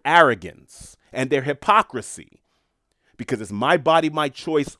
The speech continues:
when it suits them. It's freedom, justice, and equality when it suits their dogmas, not their data.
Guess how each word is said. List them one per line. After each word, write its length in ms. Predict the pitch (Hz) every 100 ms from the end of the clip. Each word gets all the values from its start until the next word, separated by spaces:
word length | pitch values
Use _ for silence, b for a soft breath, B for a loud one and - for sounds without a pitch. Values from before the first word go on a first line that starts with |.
| -
when 220 | 131 160
it 160 | 156
suits 440 | - - 175 156 -
them. 400 | 110 107 78 - _ _ _ _ _ b b
It's 200 | 107 -
freedom, 480 | - 165 190 185
justice, 480 | 123 147 151 - 143
and 100 | 143
equality 560 | 135 - 135 110 107 117 b b
when 240 | 90 147
it 140 | 160 127
suits 420 | - 160 156 -
their 220 | - 135
dogmas, 760 | 113 - 143 139 117 113 98 85
not 380 | 107 127 - 87
their 140 | 120
data. 560 | 95 _ 139 120 85